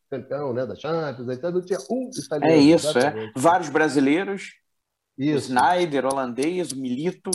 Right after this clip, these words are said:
Speaker 2: argentino.
Speaker 1: Isso, exatamente.
Speaker 2: É. Aliás, isso, o Ajax que você falou,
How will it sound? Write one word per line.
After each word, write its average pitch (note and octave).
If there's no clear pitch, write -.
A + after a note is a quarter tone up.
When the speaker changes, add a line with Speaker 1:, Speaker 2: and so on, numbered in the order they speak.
Speaker 2:
argentino. A#2+
Speaker 1:
Isso, A2
exatamente. G#2
Speaker 2:
É. -
Aliás, D3
isso, D3+
o D#3+
Ajax D#3+
que -
você B2+
falou, C#3